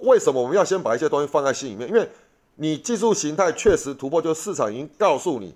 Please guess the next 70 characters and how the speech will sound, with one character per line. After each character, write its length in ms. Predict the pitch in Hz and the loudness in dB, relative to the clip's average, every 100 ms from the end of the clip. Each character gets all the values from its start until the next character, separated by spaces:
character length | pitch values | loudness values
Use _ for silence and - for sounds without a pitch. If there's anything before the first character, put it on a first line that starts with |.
| _ - | _ -6
我 180 | 107 | -4
是 180 | 101 180 | -4 -4
有 140 | 120 90 | -4 0
效 200 | 151 127 | 2 0
突 160 | 104 | -2
破。 200 | 101 117 - _ _ - | -4 -4 -6 _ _ 2
那 120 | 247 | 2
市 200 | 240 269 | 4 2
场 160 | 175 147 | 0 4
告 160 | 220 | 2
诉 180 | 196 202 | 4 0
你 160 | 143 101 | -2 -2
它 180 | 190 208 | 2 2
是 160 | 214 160 | 2 0
有 160 | 107 | 2
效 160 | 151 165 | 4 2
突 160 | 135 | 2
破 180 | 135 175 | 2 4
的 60 | 131 | 4
时 80 | 156 | 4
候， 160 | 120 - _ | 2 -4 _
我 100 | 117 | -4
们 100 | 127 | -2
就 120 | 151 214 | 4 4
要 120 | 175 | 6
来 120 | 143 | 4
看 200 | 185 143 | 2 2
它 160 | 196 - - | 0 -2 2
往 300 | 139 117 107 | 2 2 -2
上 380 | - 202 127 87 _ _ _ - | 0 2 0 -8 _ _ _ 0
最 300 | 240 196 151 | 2 2 2
多 260 | 196 185 | 4 4
最 240 | 185 190 156 | 4 2 4
多 200 | 165 143 | 2 4
有 180 | 120 | 2
机 160 | 110 147 | -2 2
会 100 | 151 | 2
到 180 | 143 131 | 4 0
哪 160 | 101 98 | 0 -4
里。 160 | 85 - _ _ - | -6 -14 _ _ -6
OK， 260 | 120 185 185 - _ _ - | 2 2 0 -12 _ _ 0
那 180 | 233 202 - | 2 2 0
我 120 | 135 | 0
们 120 | 151 | 2
这 120 | 185 | 4
样 140 | 208 139 | 4 2
讲 180 | 127 | 0
好， 180 | 127 107 | 2 0
若 160 | 151 175 | 2 0
以 100 | 117 - | -2 0
对 160 | 233 160 | 0 4
称 160 | 180 | 2
涨 180 | 131 107 | 2 -2
幅， 160 | 95 87 | -4 -8
它 160 | 151 165 | -2 0
的 180 | 139 - _ | 0 -2 _
上 240 | - 190 143 | -4 -2 0
涨 140 | 110 | 0
位 100 | 139 | 0
置 80 | 107 | 0
大 60 | 127 | 0
概 100 | 120 | 2
就 60 | |
会 80 | 120 | 0
到 140 | 120 | -2
一 100 | 98 | -2
万 180 | 110 107 | -4 -6
六 140 | 107 92 | -6 -10
千 180 | 87 | -12
点。 120 | 78 | -14